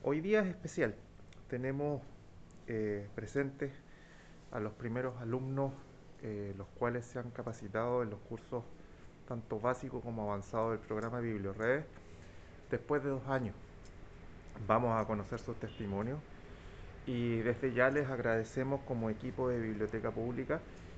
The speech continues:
el haber confiado en nosotros y también haber aprendido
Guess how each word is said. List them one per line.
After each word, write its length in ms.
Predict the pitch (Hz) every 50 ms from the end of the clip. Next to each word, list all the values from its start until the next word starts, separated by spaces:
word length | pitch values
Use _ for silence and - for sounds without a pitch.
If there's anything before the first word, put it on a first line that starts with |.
| - - -
el 160 | 131 123 127
haber 240 | 123 123 131 131 127
confiado 540 | - - 131 127 123 - - 135 127 123
en 100 | 120 120
nosotros 480 | 113 113 - - 139 143 143 175 190 185 - - - - - -
y 100 | - 151
también 380 | 143 151 151 147 147 151 147 147
haber 280 | 143 139 139 147 143 143 - - - - - - - - - - -
aprendido 840 | 170 175 175 - 165 156 143 135 135 139 135 135 131 131 131 131